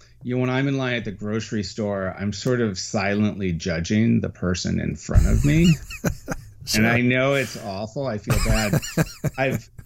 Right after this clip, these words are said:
Speaker 1: I've thought about actually printing up business cards, you know,
Speaker 2: Yeah.
Speaker 1: with my name. And, like, if I see them use a bad card, I kinda wanna hand them a business card and say, you know, "J-, just send me an email and I'll,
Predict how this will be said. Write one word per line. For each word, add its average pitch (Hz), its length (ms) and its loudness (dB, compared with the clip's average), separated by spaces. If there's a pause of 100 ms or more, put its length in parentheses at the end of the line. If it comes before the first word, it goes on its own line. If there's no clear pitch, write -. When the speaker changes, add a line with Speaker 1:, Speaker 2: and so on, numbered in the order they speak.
(140)
Speaker 1:
I've 135 140 -2
thought 185 220 2
about 196 200 0
actually 147 320 -2
printing 151 340 -4
up 87 160 -12
business 123 400 -4
cards, 85 880 -8
you 113 120 2
know, 110 80 4
Speaker 2:
Yeah. - 20 4
Speaker 1:
with 104 140 0
my 104 120 2
name. 110 680 0
And, 113 140 -6
like, 117 160 0
if 104 100 -8
I 117 120 -4
see 139 240 -2
them 135 160 0
use 117 200 0
a 117 60 -2
bad 101 380 -4
card, 98 560 -4
I 98 80 -6
kinda 127 260 -2
wanna 113 180 0
hand 104 200 2
them 101 80 0
a 95 40 0
business 98 380 0
card 90 380 -2
and 87 180 -2
say, 92 420 0
you 98 140 -2
know, 87 80 2
"J-, 85 120 -4 (160)
just 107 220 0
send 131 160 4
me 139 140 4
an 104 60 4
email 92 580 0 (340)
and 90 280 2
I'll, 95 480 4